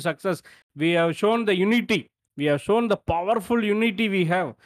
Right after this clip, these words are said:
நம்ம ஒண்ணு சேர்ந்து நம்ம ஒரு பெரிய சக்திங்கிறத காட்டிட்டோம் அப்படிங்கிறானுங்க. இல்ல, எனக்கு புரியல, யார்கிட்ட காட்டியிருக்கிற,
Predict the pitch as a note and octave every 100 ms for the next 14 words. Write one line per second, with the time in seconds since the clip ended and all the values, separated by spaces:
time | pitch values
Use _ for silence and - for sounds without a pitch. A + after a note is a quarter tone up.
0 | - _ C3 C3+ D3+ D#3 D3 D#3+ G#3+ B3
1 | A#3+ B3 A#3+ A#3 A#3 A#3+ A#3+ G#3+ G3+ G3+
2 | F3+ D#3+ - G3+ A3 B3+ A3+ G#3 - B3+
3 | B3 A3 G3 G3 G#3+ A3 G3+ F3 D#3+ E3
4 | D#3+ C#3+ C3 - _ _ _ - F3 D3
5 | B2+ - G#3 C4+ A3 D#3 C#3+ C#3+ A#3+ G#3
6 | E3+ D#3 D3 C#3 C#3 C#3 D3